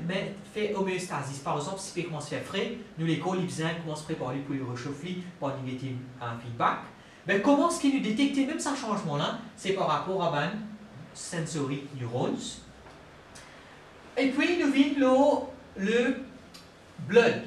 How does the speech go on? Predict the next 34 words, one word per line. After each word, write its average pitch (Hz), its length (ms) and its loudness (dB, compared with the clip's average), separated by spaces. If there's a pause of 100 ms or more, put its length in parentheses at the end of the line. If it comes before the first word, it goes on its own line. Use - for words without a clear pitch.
(100)
vessels. 143 440 -2 (840)
Nous, 196 180 6
la 294 240 8
peau, 339 360 4 (520)
là 180 200 4
où 269 160 4
nous, 269 80 2
la - 120 2
peau, 269 160 2
il 220 60 2
y - 20 0
a 214 80 0
beaucoup 202 260 0
de, 277 60 4
de 185 560 -2
blood 175 180 0
vessels 190 360 -4
qui - 100 -10
amènent, 175 320 -2 (420)
disons-le, 185 360 0
nous, 185 120 2
la - 120 2
peau 139 180 -6
ici. - 220 -8 (440)
Il 233 60 -4
y - 20 2
a 269 80 4
plusieurs 294 320 6
raisons 214 240 4
qui - 200 -6
font 202 100 0
blood 170 260 -2 (180)
vessels 165 360 -2
vis-à-vis 143 520 -8